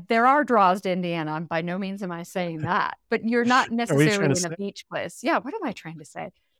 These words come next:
Speaker 1: Like, this is how I do it. I just offend my guests. <laughs>
Speaker 2: Uh, no, no. I get that all the time. People,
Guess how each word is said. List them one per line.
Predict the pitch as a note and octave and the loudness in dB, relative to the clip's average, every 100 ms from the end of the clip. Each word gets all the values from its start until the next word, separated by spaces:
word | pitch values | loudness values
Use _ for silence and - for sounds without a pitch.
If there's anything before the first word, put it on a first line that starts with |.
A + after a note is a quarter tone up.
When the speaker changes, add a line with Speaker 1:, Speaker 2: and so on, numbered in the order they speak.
| _ _ _ - - | _ _ _ -18 -16
Speaker 1:
Like, | - A#3+ - | -16 -14 -8
this | D4 | -6
is | D#4+ | 0
how | D4+ C#4+ | 2 4
I | G#3+ | 4
do | A#3+ | 2
it. | A3 | 2
I | |
just | A3 - | 0 0
offend | C4+ A#3 G#3+ | 2 2 2
my | G#3 F3+ | 0 0
guests. | F3 D#3 - - | -2 -2 -6 -18
<laughs> | _ _ _ A3 - | _ _ _ -8 -2
Speaker 2:
Uh, | A2 | -2
no, | G#2+ B2 A#2 A2 - | -2 -2 -2 -2 -4
no. | F#2+ - | -6 -4
I | A#2+ C3 | 0 4
get | C#3+ - | 4 4
that | C3 A#2 _ - | 4 4 _ 0
all | C3 C#3 | 4 4
the | A#2+ | 2
time. | - G2+ F#2 F#2 | 0 -2 -2 -4
People, | A#2 - G#2+ | -6 -2 -4